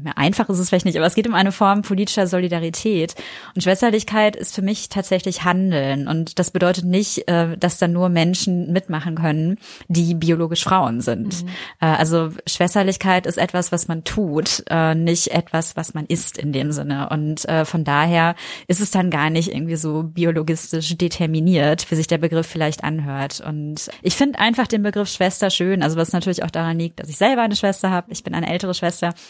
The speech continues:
Speaker 1: Und deswegen ist der Begriff für mich ja sehr positiv konnotiert. Aber ja, mein Versuch war eben, diesen Begriff zu nehmen mit seiner ganzen Geschichte und zu zeigen, dass man ihn aber auch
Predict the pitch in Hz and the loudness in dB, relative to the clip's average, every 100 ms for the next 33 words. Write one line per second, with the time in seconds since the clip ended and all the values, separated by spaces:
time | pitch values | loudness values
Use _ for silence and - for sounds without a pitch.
0 | - _ _ _ - - 170 175 170 165 | -20 _ _ _ -10 -2 2 2 2 0
1 | 175 170 165 170 180 175 180 - - 165 | 2 0 0 0 0 -2 -2 -6 -6 0
2 | 175 185 220 175 156 156 - 143 165 170 | 2 2 0 -2 -2 -8 -8 -8 -6 -4
3 | 180 - 165 165 165 170 - - - - | -4 -2 0 2 4 4 0 -10 -14 -16
4 | - 151 170 180 175 226 190 226 208 190 | -8 2 2 4 2 2 -2 -2 0 2
5 | 202 185 180 180 175 - - 170 202 254 | 2 0 -2 -2 -4 -4 -4 0 0 0
6 | - - 208 214 185 170 165 185 165 170 | -2 -2 -2 0 0 2 0 0 -2 0
7 | 240 - 247 240 233 - - - - - | 0 0 0 0 0 -4 -18 -18 -20 -14
8 | - 185 185 190 190 - - 185 - 185 | 0 2 4 2 0 -4 -2 0 0 2
9 | 185 190 190 190 180 - 180 180 180 175 | 4 4 2 2 2 2 0 2 0 0
10 | 180 - | -2 -8